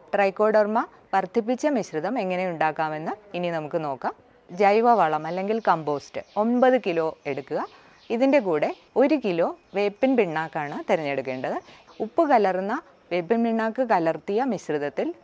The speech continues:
ട്രൈക്കോഡെർമ വളരുന്നില്ല എന്ന് പരീക്ഷണങ്ങൾ തെളിയിച്ചിട്ടുണ്ട്. അതുകൊണ്ട് വേപ്പിൻ പിണ്ണാക്ക്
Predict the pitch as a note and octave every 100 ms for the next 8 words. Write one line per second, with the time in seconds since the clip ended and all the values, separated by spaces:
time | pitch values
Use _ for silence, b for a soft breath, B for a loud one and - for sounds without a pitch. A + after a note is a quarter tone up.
0 | _ F#3+ G3 C4 B3+ G3+ F#3+ G3+ E3 E3+
1 | G3 F#3+ F3 G3 G3+ F3 G3 B B F3+
2 | F3+ G#3 A3+ G3+ A3 A3+ E3 C3+ - B2+
3 | A#2 - B B - G#3 C4 A#3+ G3+ D4
4 | - G#3+ A#3+ D#4+ D#4 B3 G#3 F#3 A3